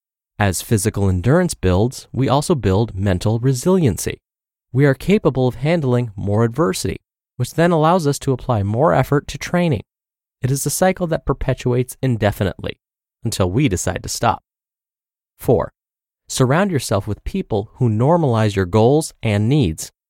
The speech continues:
If you want to train to race a marathon, find fast people to surround yourself with. If you want to become a positive person, surround yourself with positive people.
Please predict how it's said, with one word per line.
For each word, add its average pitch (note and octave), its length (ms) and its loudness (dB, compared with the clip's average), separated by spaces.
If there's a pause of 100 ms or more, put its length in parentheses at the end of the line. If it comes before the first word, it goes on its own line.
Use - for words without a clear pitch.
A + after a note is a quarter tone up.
(800)
If B2 120 0
you D3 100 4
want A#3+ 220 4
to - 60 -6
train F3 240 2
to E3+ 60 0
race G#2 360 2
a D3 40 2
marathon, G2+ 580 -2 (380)
find F#2+ 340 0
fast B2 440 -2
people G#2+ 420 -6 (120)
to D3 80 -2
surround G2 340 -2
yourself - 400 -2
with. - 140 -6 (540)
If A#2 100 -4
you A#2+ 100 2
want D3 180 2
to D#3 40 -2
become C#3+ 280 0
a A#2 40 0
positive F#2+ 520 -2
person, C#3 420 0 (400)
surround D3 340 0
yourself A#2 320 -2
with C#3 200 -6
positive G#2 440 0
people. F#3+ 380 -6